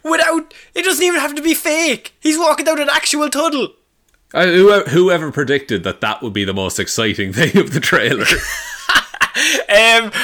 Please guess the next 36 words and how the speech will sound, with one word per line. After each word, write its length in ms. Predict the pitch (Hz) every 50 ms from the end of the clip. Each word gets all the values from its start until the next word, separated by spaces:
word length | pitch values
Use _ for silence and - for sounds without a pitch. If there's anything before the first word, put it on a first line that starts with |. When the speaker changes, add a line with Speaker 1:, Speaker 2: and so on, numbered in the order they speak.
| - -
Speaker 1:
I 100 | 196 208
have 140 | 233 233 220
some 160 | - 320 277
of 40 | 277
the 80 | 240 233
quotes 360 | - 226 220 208 208 190 -
here. 320 | 214 202 220 277 277 - _ _
"The 100 | - - -
Speaker 2:
Yeah. 80 | - -
Speaker 1:
past 420 | 226 226 185 160 147 139 - - -
isn't 340 | 180 170 - 180 165 156 147
dead." 360 | 160 160 160 180 214 - - - _ _ _
That's 240 | - 175 175 - -
pretty 240 | - 175 170 156
good. 300 | 147 151 160 180 214 277
Speaker 2:
It 60 | - - - - - - - -
was 100 | 196 185
Speaker 1:
And 100 | 190 -
Speaker 2:
never 200 | 101 98 - 104
Speaker 1:
just 180 | 104 113 135 151
to 40 | 156
Speaker 2:
alive. 80 | 143 240
Speaker 1:
follow 200 | 226 226 214 208
that 160 | 208 214 214
up 160 | 240 240 -
with, 220 | 185 180 202 214 - _ _ _ _ _ _ - -
just, 180 | 226 226 208 -
just 260 | - 196 214 214 -
to 60 | 220
po-, 160 | 185 196 208 190
follow 300 | 196 220 214 208 202 196
that 60 | 220
up, 180 | 226 226 - -
we 140 | 208 214 226
see 200 | - - 233 220
Blofeld, 680 | 170 202 220 240 240 233 - 175 160 175 214 240 -